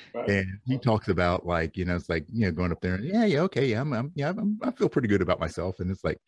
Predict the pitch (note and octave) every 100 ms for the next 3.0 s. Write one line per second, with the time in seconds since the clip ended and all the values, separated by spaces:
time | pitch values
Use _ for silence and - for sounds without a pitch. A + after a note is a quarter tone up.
0 | - - - - - _ _ - D3 C3+
1 | A#2 - G2+ G2+ F#2+ F#2+ G2 - _ -
2 | D3+ C3+ F3+ - - - C#3+ - A#2